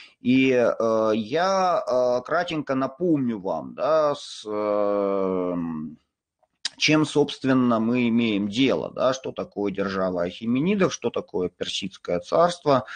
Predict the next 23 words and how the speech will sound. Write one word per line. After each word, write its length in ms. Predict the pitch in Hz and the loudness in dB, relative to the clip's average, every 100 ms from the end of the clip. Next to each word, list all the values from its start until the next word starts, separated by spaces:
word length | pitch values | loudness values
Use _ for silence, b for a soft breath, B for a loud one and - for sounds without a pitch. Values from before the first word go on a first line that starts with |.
| B B B B - | B B B B -2
м, 220 | 110 113 | 2 4
а, 1300 | 113 110 110 107 104 98 95 90 85 76 65 50 58 | 4 4 4 4 4 4 4 4 4 2 0 -2 -4
в 140 | 98 | -4
этот 240 | 135 120 - | -4 -4 -8
период 360 | 120 120 - | -2 -2 -2
времени. 420 | 117 113 69 50 58 _ _ _ _ _ _ _ _ _ - | -2 -2 -2 -8 -20 _ _ _ _ _ _ _ _ _ -10
А, 500 | - 98 98 98 101 | -2 2 2 4 4
обратите, 460 | - 117 131 208 196 | 4 4 4 2 0
пожалуйста, 520 | 143 131 143 135 - | 0 4 4 2 -2
свое 280 | - 123 123 | -4 -2 0
внимание, 580 | 117 139 185 220 233 185 | -2 -2 2 2 2 0
что 360 | - - 143 | -2 -2 0
Персидское 580 | 135 123 120 190 190 127 | 0 -2 -6 -10 -4 -4
царство — 840 | - 165 180 - 160 143 135 123 95 | 0 0 0 -2 0 2 4 4 2
это, 920 | 131 135 139 131 120 113 104 - 101 | -2 -2 2 4 4 4 2 2 0
а, 40 | 104 | -2
ну, 160 | 160 | -2
достаточно 580 | 120 113 123 - - 110 | -4 -6 -8 -12 -10 -4
новое 420 | 113 165 139 101 | 0 2 2 0
явление 800 | 85 82 98 123 110 80 60 50 | -2 -6 -4 0 0 -2 -6 -12
для 560 | - 73 85 82 73 64 | -10 -2 2 2 2 -2
Ближнего 540 | 87 98 85 78 76 | -4 -4 -4 -4 -2
Востока. 680 | 82 101 - 170 190 226 240 | 0 0 0 -2 2 2 2